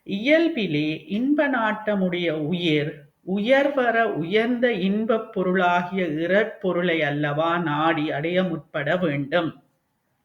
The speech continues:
அப்ப இயல்பிலேயே இன்ப நாட்டமுடைய உயிர் வந்து உயர்வர உயர்ந்த இன்பப் பொருளாகிய இறைப்பொருளை அல்லவா நாடி,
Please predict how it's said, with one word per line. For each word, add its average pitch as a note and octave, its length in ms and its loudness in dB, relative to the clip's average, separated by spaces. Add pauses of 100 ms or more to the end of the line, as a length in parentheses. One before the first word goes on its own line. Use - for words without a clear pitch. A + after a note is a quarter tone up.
(460)
அப்ப D#3 220 -4
இயல்பிலேயே G#3 960 2 (380)
இன்ப A3+ 380 0
நாட்டமுடைய E3 840 0 (280)
உயிர் F#3 380 0
வந்து D#3 640 0 (500)
உயர்வர C4 600 2
உயர்ந்த G3+ 500 0
இன்பப் G3+ 480 -2
பொருளாகிய F3+ 640 -2
இறைப்பொருளை F3 640 0
அல்லவா D#3+ 500 -2
நாடி, E3+ 720 -4